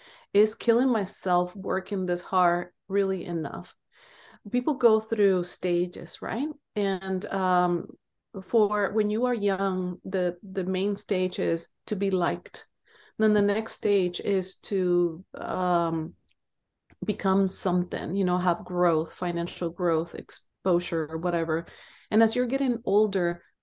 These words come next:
what really comes to mind is connection, being a part of something, belonging. And so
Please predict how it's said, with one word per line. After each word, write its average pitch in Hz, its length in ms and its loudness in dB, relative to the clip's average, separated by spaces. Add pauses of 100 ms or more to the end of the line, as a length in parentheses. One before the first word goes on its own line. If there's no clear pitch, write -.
(140)
what 214 220 2
really 220 640 0 (180)
comes 196 460 -2 (140)
to 190 180 -4
mind 185 640 0
is 180 560 0 (320)
connection, 175 640 -4 (600)
being 196 540 2
a 185 60 -4
part 180 240 -2
of 175 100 2
something, 165 480 -2
belonging. 160 680 -2 (580)
And 190 140 -2
so 190 400 4